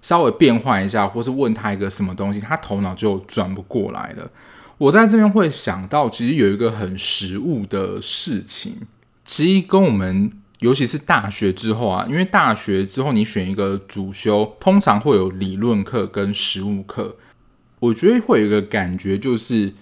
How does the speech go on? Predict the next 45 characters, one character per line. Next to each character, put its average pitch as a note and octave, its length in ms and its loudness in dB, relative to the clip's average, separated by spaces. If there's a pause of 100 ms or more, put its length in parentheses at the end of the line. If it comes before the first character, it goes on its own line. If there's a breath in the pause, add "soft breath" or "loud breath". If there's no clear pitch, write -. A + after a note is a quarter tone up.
理 A2+ 240 0
论 D#3 240 4
课 C3+ 200 2
归 B2 260 2
理 G#2+ 160 -2
论 G#2 260 -2
课， G2 260 -4
实 - 300 0
务 D#3 180 0
课 A#2+ 240 -2
归 G#2 320 0
实 F#2+ 340 -4
务 G2+ 140 -6
课。 G2 320 -8 (240 loud breath)
可 - 140 2
是 F#3 80 6
照 E3+ 280 0
理 A2+ 120 0
讲， F#2 320 -4
就 D#3+ 140 -2
是 G3 100 4
应 F3+ 140 2
该 E3+ 200 -2
是 D#3+ 340 0
比 - 140 -10
较 D#3+ 120 4
好 A#2+ 220 -2
的 F#2+ 60 -10
状 A2 240 0
况 G2 260 -6
下 F#2 240 -6
啦， - 140 -10
是 - 160 -6
你 B2+ 180 -4
要 D#3+ 160 0
先 G3+ 240 4
学 A2+ 300 2
会 G#2+ 320 0
理 F2+ 260 -8
论， G#2 360 -2
然 G2+ 100 -4
后 C#3+ 100 -2
把 A2 260 2
理 G2 280 -4
论 G#2 280 0